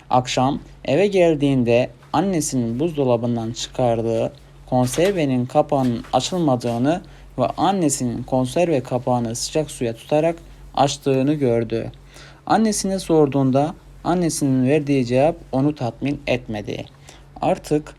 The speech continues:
okulun açılmasına çok az zaman kalmıştı. Mahir, elektrik tellerinin biraz daha düzeldiği görünce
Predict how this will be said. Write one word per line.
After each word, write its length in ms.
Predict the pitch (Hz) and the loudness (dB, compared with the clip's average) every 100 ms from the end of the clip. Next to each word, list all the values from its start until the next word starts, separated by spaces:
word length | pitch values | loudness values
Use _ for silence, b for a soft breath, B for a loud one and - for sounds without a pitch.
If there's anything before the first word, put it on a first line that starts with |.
| - - | -20 -4
okulun 460 | 147 143 180 202 - - | -2 0 -2 -4 -4 -2
açılmasına 720 | 135 - 143 139 - 165 170 | -2 0 0 0 -2 -4 -6
çok 300 | - 175 175 - | -4 -4 -2 0
az 240 | 143 123 | 0 0
zaman 380 | 123 123 135 143 | -2 -2 -2 -4
kalmıştı. 800 | 139 117 113 113 - 117 113 120 - - - - - - - - | -4 -6 -4 -6 -8 -8 -8 -10 -18 -20 -20 -20 -20 -20 -18 -4
Mahir, 580 | 139 143 156 139 131 - B B B B B B | 2 2 2 0 0 -2 B B B B B B
elektrik 540 | 151 180 180 226 247 | 4 2 -2 -6 -6
tellerinin 720 | - 143 127 120 113 113 139 - - - - | -2 0 2 0 -2 -4 -4 -8 -20 -14 -4
biraz 420 | 170 208 156 120 | 0 2 0 0
daha 240 | 135 151 | -2 -4
düzeldiği 540 | 135 120 120 117 135 131 | -4 -2 -2 0 -2 0
görünce 580 | 120 139 151 120 120 | -2 -2 -2 -2 -2